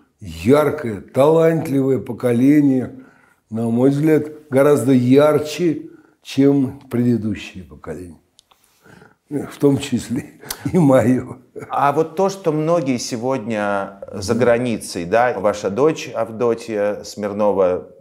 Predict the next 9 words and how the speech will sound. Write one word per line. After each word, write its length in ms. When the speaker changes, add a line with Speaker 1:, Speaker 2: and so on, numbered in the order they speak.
Speaker 2:
один 280
из 100
моих 180
любимых 400
режиссёров, 680
тоже 280
уехала. 500
Вам 240
кажется, 880